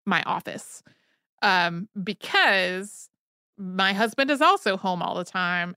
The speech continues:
and we had our exercise stuff in this weird little corner in our attic space, um, that, like, isn't really useful for anything, but is just the right size to, like, stick an exercise bike and stuff.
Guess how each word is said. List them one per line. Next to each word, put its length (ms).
and 180
we 140
had 320
our 140
exercise 560
stuff 280
in 140
this 180
weird 440
little 220
corner 680
in 100
our 300
attic 320
space, 580
um, 560
that, 240
like, 180
isn't 340
really 260
useful 340
for 120
anything, 280
but 100
is 160
just 200
the 80
right 180
size 480
to, 120
like, 200
stick 220
an 100
exercise 480
bike 240
and 100
stuff. 260